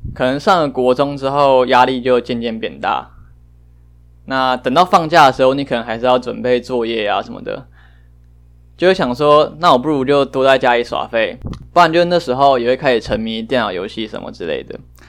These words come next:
所以就会有点被其他因素打消了回去的念头。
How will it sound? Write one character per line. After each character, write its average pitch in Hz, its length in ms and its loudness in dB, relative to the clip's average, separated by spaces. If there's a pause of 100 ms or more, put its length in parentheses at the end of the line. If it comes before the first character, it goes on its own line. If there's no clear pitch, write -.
(140)
所 196 120 2
以 190 40 6
就 202 120 4
会 202 100 8
有 165 120 10
点 135 240 4
被 147 200 4
其 123 180 -6
他 131 180 4
因 131 140 -4
素 131 360 -8 (400)
打 104 200 2
消 131 220 4
了 120 80 4
回 110 140 -4
去 117 180 -4
的 107 80 0
念 110 220 -6
头。 - 300 -14